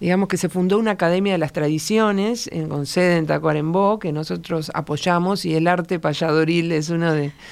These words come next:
de las, de las materias, y, y no-, y nos resulta muy importante, y también hubo un encuentro muy lindo en la Patria Gaucha entre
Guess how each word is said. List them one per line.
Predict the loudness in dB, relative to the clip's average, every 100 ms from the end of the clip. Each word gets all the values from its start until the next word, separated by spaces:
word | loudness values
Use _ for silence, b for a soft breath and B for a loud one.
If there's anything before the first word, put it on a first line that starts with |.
| B B -2
de | 2
las, | 2 0 -6 -2
de | 0
las | 2 0
materias, | -2 0 0 0 0 -2 -4 B B B B
y, | 0 2 4 2 0 0
y | 0
no-, | 0 0
y | 0
nos | 0 0
resulta | -2 0 2
muy | 2 0
importante, | 0 -2 0 0 0 0 -2
y | 0
también | 0 2 2
hubo | 2
un | 2
encuentro | 0 0 2 2
muy | 2
lindo | 2 2 2
en |
la | 2
Patria | 0 0 0
Gaucha | 2 2 0 -2 -2 -2
entre | -4 -2 0 0 -2